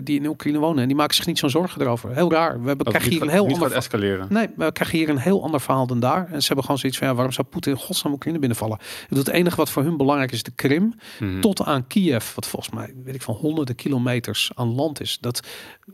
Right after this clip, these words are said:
Speaker 1: het is niks. Het is wat, wat graanproductie, maar dat heeft Rusland genoeg, weet je. Rusland is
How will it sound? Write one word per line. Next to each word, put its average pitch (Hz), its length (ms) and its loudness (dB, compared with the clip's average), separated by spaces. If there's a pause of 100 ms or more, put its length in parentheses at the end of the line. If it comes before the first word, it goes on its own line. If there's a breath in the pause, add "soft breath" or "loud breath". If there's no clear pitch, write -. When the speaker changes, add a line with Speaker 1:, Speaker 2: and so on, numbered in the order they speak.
(120)
Speaker 1:
het 180 180 -4
is - 180 0
niks. 156 400 0
Het 127 100 -10
is 117 80 -2
wat, 143 180 -2
wat 147 120 0
graanproductie, 127 960 2
maar 120 140 -2
dat 131 160 -2
heeft 143 260 -2 (140)
Rusland 143 440 0
genoeg, 156 420 0
weet 117 160 -8
je. 131 60 0
Rusland 139 340 0
is - 180 -2